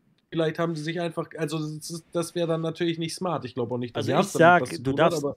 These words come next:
Speaker 2: keinem Talent, gar keinem Spieler, weil ja auch Max gerade reinschreibt, zu dem Zeitpunkt, wo Dinci verlängert hat, war die fünf Millionen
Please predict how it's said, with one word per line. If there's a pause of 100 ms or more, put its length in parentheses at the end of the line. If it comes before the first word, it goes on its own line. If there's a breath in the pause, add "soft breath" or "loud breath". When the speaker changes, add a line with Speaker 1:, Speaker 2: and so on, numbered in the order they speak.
(160)
Speaker 2:
keinem
Talent,
gar
keinem
Spieler,
weil
ja
auch
Max
gerade
reinschreibt,
zu
dem
Zeitpunkt,
wo
Dinci
verlängert
hat,
war
die
fünf
Millionen